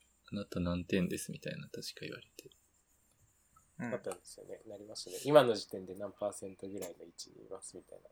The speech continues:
Speaker 1: うん。
Speaker 3: 記憶があるんですけど、忘れてしまいました。
Speaker 1: 忘れちゃったな。
Speaker 2: うん、忘れてた。
Speaker 1: なんか五六十とかじゃなかったかな。
Speaker 3: 最終結果が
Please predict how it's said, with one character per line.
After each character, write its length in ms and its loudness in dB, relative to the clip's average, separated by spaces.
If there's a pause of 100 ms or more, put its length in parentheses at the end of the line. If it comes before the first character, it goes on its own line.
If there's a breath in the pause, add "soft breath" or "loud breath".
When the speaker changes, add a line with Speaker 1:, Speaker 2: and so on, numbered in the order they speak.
(100)
Speaker 1:
う 80 8 (160)
ん。 140 2
Speaker 3:
記 60 -6
憶 220 -18
が 80 -18
あ 20 -16
る 60 -20
ん 20 -20
で 60 -20 (200)
す 140 -20
け 60 -18
ど、 100 -20 (220)
忘 60 -6
れ 40 -8
て 40 -14
し 80 -12
ま 40 -8
い 60 -6
ま 80 -12
し 100 -6
た。 60 -12
Speaker 1:
忘 160 -4
れ 120 -2
ち 60 2
ゃ 20 4
っ 40 2
た 180 -2
な。 180 -6 (240)
Speaker 2:
う 20 -12
ん、 40 -10
忘 60 -12
れ 40 -16 (160)
て 180 -14
た。 40 -6
Speaker 1:
な 80 -4
ん 20 -2
か 100 -4
五 80 6
六 320 2
十 260 2
と 100 -8
か 80 2
じ 80 -2
ゃ 40 -2
な 60 -6
か 80 -6
っ 100 -18
た 80 -8
か 100 -12
な。 120 -12 (840)
Speaker 3:
最 320 -2
終 540 2
結 200 2 (100)
果 160 0
が 280 -4